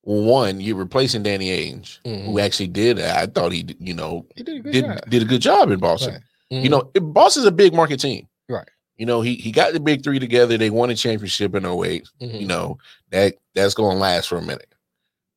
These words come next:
Speaker 1: Um, you know, he, he gets Jason Tatum,
Speaker 2: Mm-hmm.
Speaker 1: you know, out the draft. You know, most, most cats, you know, from, from what I recollect, they weren't really, like,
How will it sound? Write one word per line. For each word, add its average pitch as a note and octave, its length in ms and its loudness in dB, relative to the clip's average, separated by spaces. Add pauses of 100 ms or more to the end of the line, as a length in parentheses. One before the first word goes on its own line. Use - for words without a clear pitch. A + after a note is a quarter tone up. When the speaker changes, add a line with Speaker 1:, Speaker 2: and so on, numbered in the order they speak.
(160)
Speaker 1:
Um, D#2+ 540 -2 (640)
you A2 100 -2
know, F2 200 -2
he, F#2+ 280 -6
he F#2 200 -2
gets G2 300 0
Jason G#2+ 380 0
Tatum, G2 480 -2 (120)
Speaker 2:
Mm-hmm. G2+ 360 -10 (160)
Speaker 1:
you E2+ 100 -14
know, D#2+ 120 -6
out F2 200 -2
the - 100 -8
draft. - 520 -4 (520)
You F#2 100 -12
know, E2 180 -2
most, F#2+ 300 0 (420)
most A2+ 220 -4
cats, F#2 280 0 (340)
you G2 120 -6
know, F#2 100 -2
from, G2 380 -6
from F#2 220 -6
what F2 100 0
I G#2+ 100 4
recollect, F#2+ 680 -2 (400)
they - 80 -2
weren't A2+ 240 2
really, F#2+ 340 0
like, F2 320 0